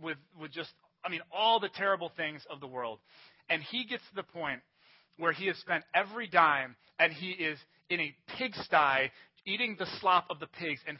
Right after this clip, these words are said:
for a Jewish person, that was like the lowest of the low. You might as well be dead at this point, okay? He decides at that moment, "I would be better off going to my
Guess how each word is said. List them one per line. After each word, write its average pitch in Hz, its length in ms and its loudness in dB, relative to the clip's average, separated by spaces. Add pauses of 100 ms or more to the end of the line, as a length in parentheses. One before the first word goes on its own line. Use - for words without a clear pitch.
for 175 120 -4
a 147 220 -2 (280)
Jewish 302 400 2 (560)
person, 165 600 -2 (240)
that 180 240 6
was 165 200 -4
like 151 260 2
the 151 140 -6
lowest 170 680 2
of 147 160 0
the 143 60 -6
low. 135 160 -6
You 151 140 -10
might 170 160 2
as 143 80 -10
well 147 120 -6
be 151 160 -12 (120)
dead 151 220 4
at 113 100 -12
this - 220 -14
point, 110 160 -16 (380)
okay? 139 200 -4 (840)
He 214 160 -6
decides 185 420 2
at 147 120 -16
that 139 180 2
moment, 123 360 -10 (380)
"I 131 100 -2
would 175 140 -4
be 139 60 -10
better 165 280 0
off 135 200 0 (120)
going 139 300 -10
to - 60 -14
my 170 160 -4